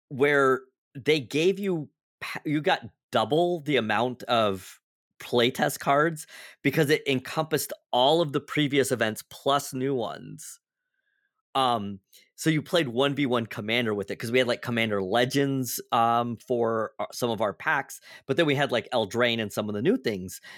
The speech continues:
And one of the things that stood out to me was, i-, for this event,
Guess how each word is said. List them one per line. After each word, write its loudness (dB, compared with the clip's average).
And 2
one 6
of 4
the -8
things 2
that -4
stood 0
out 2
to -4
me 2
was, 4
i-, -12
for 0
this 2
event, -4